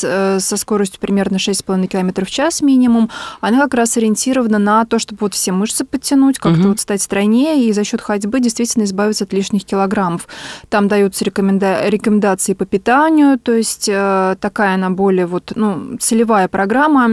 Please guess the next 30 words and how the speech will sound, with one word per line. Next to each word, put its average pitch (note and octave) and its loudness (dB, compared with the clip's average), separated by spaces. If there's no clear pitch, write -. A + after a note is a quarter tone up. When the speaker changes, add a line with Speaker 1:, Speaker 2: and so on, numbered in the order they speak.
Speaker 1:
А G#3 0
есть B3 -2
у - 0
нас A3 2
программы, G#3 0
э, F#3+ 0
где G3 0
сочетается G3 -2
ходьба F#3+ 0
вместе F#3 -2
с - -6
пилатесом. B3 0
Пилатес – A3 2
все - 0
упражнения, G3+ 2
которые F#3+ -2
можно G3+ 0
выполнять F#3 -2
на F#3 -4
свежем F#3 -4
воздухе, A#3+ 0
то G3 -2
есть - -4
это G3 -2
ролл-ап, F#3+ 0
ролл-даун G#3+ 2
и G#3+ 2
так G3 -2
далее. F#3 2
<clears throat> G3 2